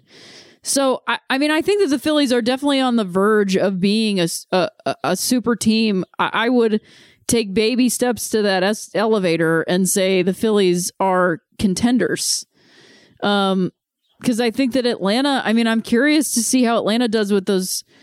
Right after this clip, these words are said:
super young superstars. I think the Nationals are gonna take a big hit this year,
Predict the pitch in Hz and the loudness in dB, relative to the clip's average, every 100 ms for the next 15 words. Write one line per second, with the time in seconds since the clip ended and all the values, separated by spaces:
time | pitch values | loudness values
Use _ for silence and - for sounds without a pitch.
0 | _ _ - - 247 254 233 214 208 190 | _ _ -6 -2 2 2 2 2 2 0
1 | - _ _ _ _ - - 320 294 196 | -4 _ _ _ _ -4 -2 0 0 0
2 | 160 151 170 208 - 208 240 220 202 196 | -2 0 -2 -2 -4 -2 -2 -2 -2 -2
3 | 254 - 233 208 202 202 196 185 180 - | -2 -2 0 2 0 0 2 2 0 0
4 | 240 208 196 202 190 185 - 160 226 226 | 0 0 0 0 -2 -4 -4 0 0 0
5 | - _ - 185 - 156 160 180 | -6 _ -4 -2 0 2 2 -2